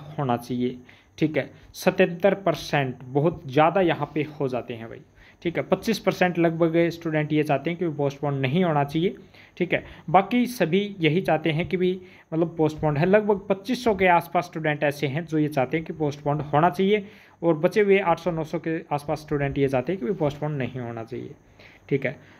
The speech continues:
तो आपकी क्या राय है, क्या पोस्टपोन होना चाहिए? और सुप्रीम कोर्ट में मामला है वो देखिए, हो सकता है सोमवार को या फिर मंगलवार तक कोई ना कोई इस चीज़ को लेके पिटीशन है वो लगा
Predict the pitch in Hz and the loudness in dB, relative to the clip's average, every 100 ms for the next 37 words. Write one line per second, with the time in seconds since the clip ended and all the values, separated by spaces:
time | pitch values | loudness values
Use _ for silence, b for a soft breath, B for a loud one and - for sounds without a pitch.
0 | _ 208 - 190 196 240 240 208 208 202 | _ 2 6 4 4 -4 2 2 6 4
1 | 190 202 196 190 190 - 196 175 196 190 | 2 -2 -2 -2 -4 -6 -6 -4 -4 -2
2 | 156 170 170 202 196 196 190 208 233 196 | 0 0 2 2 2 2 2 4 2 4
3 | 185 185 180 165 160 165 160 143 160 160 | 2 2 0 2 4 4 4 4 2 2
4 | 143 139 127 B B B B - 202 208 | -2 -2 -4 B B B B 2 2 2
5 | 202 202 185 196 190 175 175 175 190 180 | 2 4 4 2 2 4 6 4 2 0
6 | 170 170 151 147 143 135 127 131 - 196 | 0 -2 -4 -2 2 2 0 -2 2 4
7 | 196 175 175 160 160 156 151 160 143 143 | 4 2 2 2 0 -4 0 0 2 2
8 | 156 151 135 147 143 135 151 165 143 131 | 0 0 -2 -2 -4 -4 0 2 4 4
9 | 127 | 6